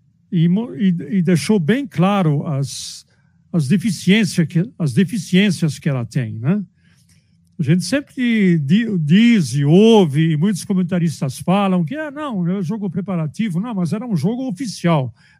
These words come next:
era um jogo importante pra s-, seleção avançar na Liga das Nações. E agora não vai fazer mais nenhum jogo preparativo.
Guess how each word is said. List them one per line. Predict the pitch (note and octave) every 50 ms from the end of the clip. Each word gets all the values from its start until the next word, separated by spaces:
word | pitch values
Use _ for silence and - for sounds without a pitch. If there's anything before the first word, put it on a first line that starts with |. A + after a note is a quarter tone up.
| _ -
era | D3
um | D3+ D#3
jogo | C#3+ C#3 F#3+ G3+ G#3+
importante | A3+ G3 F3+ A#3+ A#3+ F#3+ - - - F#3+ G3+ F#3 C#3 - - - _ _ _ _ _ _ _ _ _
pra | - D3+ D#3
s-, | D#3 C#3+ - - - _ _ -
seleção | G#3+ - - F#3 D#3+ E3 E3 - F#3 F#3+ G3+
avançar | A3+ A3+ F#3+ A#3 A3+ F3 - - - F#3+ G3
na | G3 F#3+ F3+
Liga | F3+ F#3+ F3 F3+
das | E3+ F#3+ F3+ C#3
Nações. | - F#3 E3+ - - - B2+ B2 B2+ - -
E | A#3 A3
agora | G3+ G3+ A3+ B3 C#4+
não | C#4 C4
vai | C4 C4+ A#3+
fazer | - C4 A3+ E3 A#3+
mais | B3 B3+ C4 A#3+ G3
nenhum | B3 C4+ C#4 D4+ D#4+ E4
jogo | G#3 F#3+ B3+ C4 A3+ A#3
preparativo. | F3+ B3 A3+ - - B3 B3 F3+ - - F3+ F#3 C3+